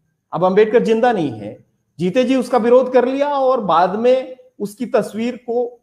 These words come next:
अपने ऑफिसों में ले आए, अ, उनको, अ, प्रातः स्मरण में शामिल कर लिया,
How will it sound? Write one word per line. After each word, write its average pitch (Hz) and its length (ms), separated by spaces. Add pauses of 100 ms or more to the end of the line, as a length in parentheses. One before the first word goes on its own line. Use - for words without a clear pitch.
(120)
अपने 185 280
ऑफिसों 170 420
में 180 360
ले 139 120
आए, 135 220 (600)
अ, 127 340 (340)
उनको, 180 720
अ, 139 540 (420)
प्रातः 170 300
स्मरण 190 360
में 190 200
शामिल 165 320
कर 175 180
लिया, 180 380